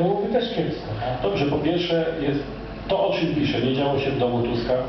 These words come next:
Speaker 2: tylko w Kancelarii Prezesa Rady Ministrów. Pierwsze. W Kancelarii
Speaker 1: Ale
Speaker 2: premiera tego rządu.
Speaker 1: ale gdyby pan nie był,
Speaker 2: Pan uważa,
Speaker 1: to by pan tam nie wszedł.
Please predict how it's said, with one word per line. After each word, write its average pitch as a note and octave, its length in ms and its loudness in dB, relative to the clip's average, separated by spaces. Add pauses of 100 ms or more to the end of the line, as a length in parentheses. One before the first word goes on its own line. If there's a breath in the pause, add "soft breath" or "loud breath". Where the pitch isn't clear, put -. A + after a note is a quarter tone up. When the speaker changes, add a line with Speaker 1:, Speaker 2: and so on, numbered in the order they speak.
(100)
Speaker 2:
tylko C3+ 220 2
w - 80 -2
Kancelarii B2 560 0
Prezesa A#2 380 0
Rady A2 180 2
Ministrów. G#2+ 400 0 (800)
Pierwsze. - 280 0 (800)
W - 40 -8
Kancelarii C#3+ 540 2
Speaker 1:
Ale D3 100 2
Speaker 2:
premiera D3+ 320 2
tego C#3+ 340 0
rządu. B2 180 0
Speaker 1:
ale D3+ 160 0
gdyby E3 240 2
pan E3 320 2
nie F3+ 100 2
był, F3+ 100 0
Speaker 2:
Pan F3 100 2 (140)
uważa, G3 240 2 (180)
Speaker 1:
to G3+ 180 2
by G3+ 60 4
pan G#3 200 2
tam A#3 200 2
nie A#3 180 2
wszedł. A3 240 -4